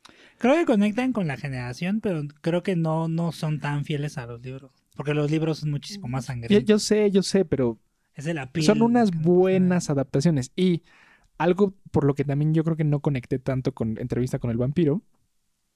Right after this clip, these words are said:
Speaker 2: es que es como, como te pasa cuando ves, este, María Antonieta de,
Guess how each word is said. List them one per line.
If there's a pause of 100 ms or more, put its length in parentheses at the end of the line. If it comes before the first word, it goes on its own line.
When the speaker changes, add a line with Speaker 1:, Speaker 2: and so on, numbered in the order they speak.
(380)
Speaker 2:
es
que (1080)
es
como,
como
te
pasa
cuando
ves,
este,
María
Antonieta
de,